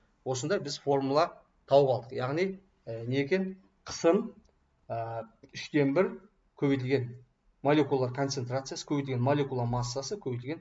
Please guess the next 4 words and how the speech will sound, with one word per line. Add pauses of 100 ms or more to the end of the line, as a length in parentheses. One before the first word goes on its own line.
(300)
орташа
квадраттық (360)
жылдамдықтың (140)
квадраты.